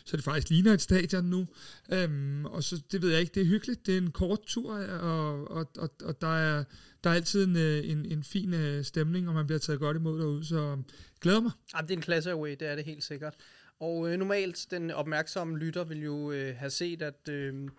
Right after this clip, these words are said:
Speaker 2: at, øh, Henrik Tustrup, eller hørt, at Henrik Tustrup, han jo altså ikke er med i dag, men jeg lover, at jeg er blevet, øh, fodret rigtig godt med en masse data, så I kan bare slappe fuldstændig af.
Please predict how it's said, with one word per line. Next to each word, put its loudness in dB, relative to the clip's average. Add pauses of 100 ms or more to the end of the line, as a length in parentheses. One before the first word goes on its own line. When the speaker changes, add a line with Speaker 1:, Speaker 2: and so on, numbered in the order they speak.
(580)
Speaker 2:
at, -10
øh, -8
Henrik -4
Tustrup, -6
eller -10
hørt, 0
at -10
Henrik -6
Tustrup, -10
han -4
jo -6
altså -6
ikke -2
er -2
med 2
i 2
dag, -2
men -6
jeg -2
lover, 2
at 0
jeg -2
er -4
blevet, -2
øh, -4
fodret 0
rigtig -8
godt -4
med -6
en -6
masse -6
data, -8
så -8
I -10
kan -10
bare -8
slappe -8
fuldstændig -10
af. -8